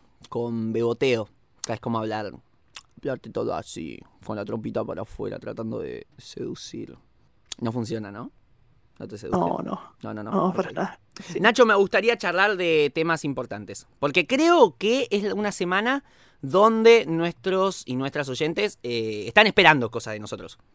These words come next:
Speaker 1: Porque, viste que pasó esto de la plataforma continental. Estamos en conflicto, Nacho.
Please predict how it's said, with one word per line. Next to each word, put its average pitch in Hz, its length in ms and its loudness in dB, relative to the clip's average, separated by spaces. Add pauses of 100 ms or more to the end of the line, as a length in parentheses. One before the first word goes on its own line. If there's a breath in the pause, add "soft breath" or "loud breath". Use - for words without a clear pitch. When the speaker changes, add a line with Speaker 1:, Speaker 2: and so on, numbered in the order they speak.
(240)
Speaker 1:
Porque, 196 600 4
viste 160 300 0
que 165 120 4
pasó 160 420 4
esto 170 460 2
de 160 180 2
la 170 140 6
plataforma 143 500 -2
continental. 120 680 0 (240)
Estamos 214 400 4
en 151 100 0
conflicto, - 520 -4 (180)
Nacho. - 300 -12